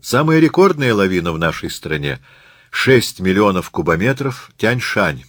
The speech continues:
апрель тысяча девятьсот пятьдесят девятый год. К счастью, в практически безлюдной местности, без жертв. В тысяча девятьсот семидесятом году во французских Альпах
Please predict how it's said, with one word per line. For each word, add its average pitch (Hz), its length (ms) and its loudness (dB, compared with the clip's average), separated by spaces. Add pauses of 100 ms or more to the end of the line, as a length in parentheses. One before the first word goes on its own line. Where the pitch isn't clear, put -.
(360)
апрель 120 580 0 (200)
тысяча 117 400 -4
девятьсот 98 580 -4
пятьдесят 80 560 -6
девятый 76 460 -4
год. 67 420 -10 (380)
К - 40 -18
счастью, 107 680 -2 (380)
в - 100 -20
практически 98 720 -4
безлюдной 90 640 -2
местности, 82 560 -6
без 78 240 -4
жертв. 67 560 -10 (800)
В - 100 -20
тысяча 147 460 0
девятьсот 101 680 -2 (180)
семидесятом 82 760 -6
году 87 360 -2 (300)
во 80 140 -2
французских 87 720 -4
Альпах 117 480 -2